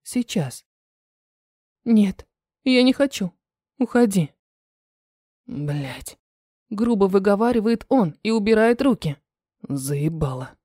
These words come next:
Ношусь с тобой, как с принцессой". "Не носись".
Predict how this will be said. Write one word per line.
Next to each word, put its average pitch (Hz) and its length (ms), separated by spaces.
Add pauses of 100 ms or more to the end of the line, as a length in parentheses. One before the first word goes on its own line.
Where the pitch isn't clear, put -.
(200)
Ношусь 175 500
с - 60
тобой, 147 300
как - 220
с - 80
принцессой". 180 800 (1040)
"Не 262 220
носись". 254 640